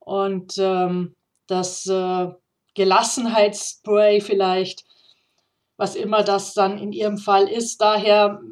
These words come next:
meine Aufgabe an Sie, überlegen Sie sich mal, was sind denn Ihre Dinge, die Sie in Ihren Koffer der Zuversicht packen wollen, neben Vision und Stolz auf bereits Erreichtes, denn das würde ich immer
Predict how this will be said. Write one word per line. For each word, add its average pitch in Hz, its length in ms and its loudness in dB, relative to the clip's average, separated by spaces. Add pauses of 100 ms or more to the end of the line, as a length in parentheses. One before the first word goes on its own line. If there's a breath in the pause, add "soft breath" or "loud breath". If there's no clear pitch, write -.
(240)
meine 208 840 -2
Aufgabe 214 500 4
an 196 220 -4
Sie, 240 260 -6
überlegen 214 460 0
Sie 233 100 -10
sich 214 240 -10
mal, 202 240 4
was 208 160 2
sind 226 180 -12
denn 208 240 -2
Ihre 214 600 6 (180 loud breath)
Dinge, 233 400 0
die 214 240 -12
Sie 208 140 -8
in 262 280 -4
Ihren 220 440 -4
Koffer 226 360 2
der 196 200 -2
Zuversicht 202 680 -4
packen 190 520 -4
wollen, 202 540 4 (320 loud breath)
neben 196 480 0
Vision 190 560 0
und 185 180 -8
Stolz 180 460 -4
auf 175 340 -8
bereits 175 560 -6
Erreichtes, 190 880 -4 (320 soft breath)
denn 185 220 -4
das 180 280 -4
würde 180 220 -2
ich - 260 -10
immer 214 460 0